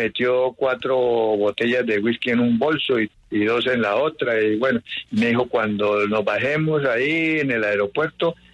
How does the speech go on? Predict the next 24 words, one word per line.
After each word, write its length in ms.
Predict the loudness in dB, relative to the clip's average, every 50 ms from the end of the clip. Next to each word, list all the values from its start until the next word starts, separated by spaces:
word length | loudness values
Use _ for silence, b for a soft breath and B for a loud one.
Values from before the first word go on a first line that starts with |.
| b b -8
haga, 300 | -4 -2 -2 0 0 0
en 520 | 0 -2 0 0 0 -2 -2 -2 -4 -2
Barranquilla, 640 | -2 -2 0 0 -2 -2 -2 -2 0 0 0 0
no 180 | 2 0 0 0
se 120 | 0 0
vayan 400 | 0 0 0 0 0 0 0 0
a 60 | -2 -2
hacer 220 | -2 -2 -4 -4 -2
todos 240 | -2 0 0 2 2
juntos 360 | 0 0 0 0 0 -2 -2 0
porque 300 | -2 -2 -2 -2 -2 0
nos 180 | 0 -2 -2
empieza 320 | -2 -4 -4 -2 -2 0 0
a 40 | 0
revisar 420 | 0 0 0 0 0 0 0 0 0
la 120 | 0 0
aduana". 380 | 0 0 0 0 -2 -4 -8 -12 _ _ _ _ _ _ _ _ _ -2
Cuando 460 | -2 0 0 0 0 -2 0 0 0 0
empezaron, 680 | 0 -2 -2 -2 -2 0 0 -2 0 0 0 -2 -4 -6 _ _ _ _ -10
y 180 | -4 -2 0 0
nosotros 420 | 2 2 0 0 0 -2 -2 0 0
en, 340 | -2 -2 -2 -4 -6 -8
en 160 | -8 -8 -8 -4
cada 600 | -4 -2 -2 0 0 0 0 -2 -2 -2 -4